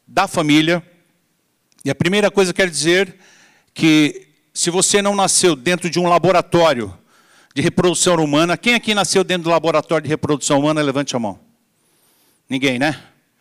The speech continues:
Quantos aqui nasceram dentro de uma família? Dá um glória a Deus aí. Porque você nasceu dentro de um projeto eterno de Deus. Você nasceu dentro de um projeto eterno de Deus. Então, quer dizer,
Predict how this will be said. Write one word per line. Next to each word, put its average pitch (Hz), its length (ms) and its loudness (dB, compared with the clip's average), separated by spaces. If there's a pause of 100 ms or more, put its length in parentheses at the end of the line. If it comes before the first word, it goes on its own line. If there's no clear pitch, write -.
(1500)
Quantos 196 220 0
aqui 196 160 -2
nasceram 180 380 2
dentro 151 220 -2
de - 40 -12
uma 151 100 -2
família? 127 480 -4 (1600)
Dá 139 100 0
um 156 60 -2
glória 151 280 2
a - 20 -4
Deus 120 240 0
aí. 104 240 -4 (960)
Porque 220 220 0
você 214 200 0
nasceu 208 360 2
dentro 196 420 -4
de 156 80 -4
um 190 60 -2
projeto 170 540 0
eterno 156 440 0
de 135 100 -2
Deus. 107 540 -4 (800)
Você 139 260 0
nasceu 190 580 2 (220)
dentro 156 320 -2
de 147 80 -4
um 151 40 0
projeto 131 500 -2
eterno 135 340 -2
de 147 80 -4
Deus. 127 240 -2
Então, 139 300 -2
quer 151 160 -6
dizer, 120 280 -2